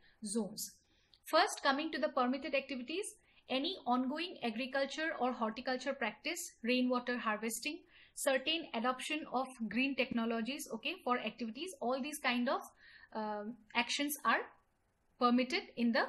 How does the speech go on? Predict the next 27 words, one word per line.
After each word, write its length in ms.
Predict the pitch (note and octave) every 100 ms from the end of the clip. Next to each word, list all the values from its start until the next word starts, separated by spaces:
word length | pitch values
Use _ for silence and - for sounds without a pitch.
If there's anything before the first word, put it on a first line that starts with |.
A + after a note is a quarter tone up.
| - A#3
ecologically, 1120 | - C4 C#4 - A3 A3 A3+ B3 F#4 A#3+ G#3+
uh, 40 |
eco-sensitive 600 | A#3+ B3+ C4 A3+ A3 A3+ G#4+ - _
zones, 480 | G3 G#3+ G#3 F#3 - -
okay. 200 | A3 E4 - - _ _ _ _ -
Then 220 | B3+ C#4
felling 380 | C4+ C4+ D4+ E4+
of 100 | F4 -
trees, 380 | D4+ D#4+ F4 - - -
establishment 720 | A#3+ C#4 B3+ C#4+ - D4+ D4+
of 100 | D4+
hotels 600 | D4+ A#3+ A#3+ C#4+ D4+ D4+ -
and 180 | A#3+ A#3+
resorts, 580 | A3+ A3+ B3+ D4 - - -
commercial 440 | B3+ B3+ D4 - D#4
use 320 | B3 C4 B3+
of 100 | B3+
water, 420 | A#3 A3 A3 C4 D4+ - _ _ _ _ _ _ -
drastic 440 | B3 A#3 - D4+
change 260 | - B3+ C4
of 80 | C4
agricultural 600 | A#3 A3+ B3 B3 B3+ C4 B3+
system, 460 | B3+ - C#4+ C#4+ D#4+ - - -
or 220 | C4 D4+
any 280 | C4 C#4 C4+
adoption 460 | A#3+ A#3 - C#4
of, 160 | B3